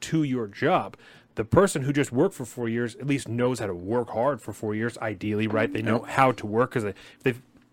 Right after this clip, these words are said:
Speaker 1: let's
Speaker 2: If they've been working for four years, they show up to work.
Speaker 1: Right.
Speaker 2: They ha-, they generally do their job
Speaker 1: We'll
Speaker 2: to the
Speaker 1: say
Speaker 2: point
Speaker 1: they've had
Speaker 2: they don't
Speaker 1: the same
Speaker 2: get fired.
Speaker 1: job for four years, 'cause
Speaker 2: Yeah.
Speaker 1: that's a little bit more, that's a little bit easier to translate.
Speaker 2: Oh, yeah.
Speaker 1: One person went to university, one person to the same job for four years, and now they want a different job.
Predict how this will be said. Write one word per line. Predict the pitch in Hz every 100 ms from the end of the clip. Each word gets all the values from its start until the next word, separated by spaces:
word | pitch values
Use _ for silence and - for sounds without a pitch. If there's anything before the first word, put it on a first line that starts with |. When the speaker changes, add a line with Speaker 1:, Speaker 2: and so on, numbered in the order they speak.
| _
Speaker 1:
let's | 131 117 - - _ -
Speaker 2:
If | 123
they've | - 123
been | 107 117
working | 135 143 120
for | 120
four | - 127 113
years, | 123 117 - -
they | 95 107 104 104 98
show | - - 90
up | 98 -
to | 196
work. | 127 - - -
Speaker 1:
Right. | 113 95 -
Speaker 2:
They | 95 107 107
ha-, | 92 104 -
they | 98 98 92
generally | - 110 104 123 123
do | 117 120 117
their | 117 131
job | 107 95 98
Speaker 1:
We'll | 120
Speaker 2:
to | -
the |
Speaker 1:
say | 151
Speaker 2:
point | 110
Speaker 1:
they've |
had | 131
Speaker 2:
they | 113
don't | 110
Speaker 1:
the |
same | 151 139
Speaker 2:
get | 123
fired. | 95 90 117
Speaker 1:
job | 156
for | 101
four | 113 104
years, | 98 90
'cause | 135
Speaker 2:
Yeah. | 139
Speaker 1:
that's | 123 123
a |
little | 120 120
bit | 113
more, | 107 113 110
that's | 127 123
a |
little | 120
bit | 113
easier | 117 110 104
to |
translate. | 98 120 113 117 107
Speaker 2:
Oh, | 131
yeah. | 92
Speaker 1:
One | 135 139
person | 143 131 127
went | 110
to | 113
university, | 123 160 147 156 147 143
one | 139
person | 127 131 123
to |
the | 110
same | - 147 147 135
job | 131 123
for | 113
four | 120 123
years, | 113 107
and | 104
now | 120
they | 117
want | 113 113
a | 107
different | 131 131 147 113
job. | 117 95 98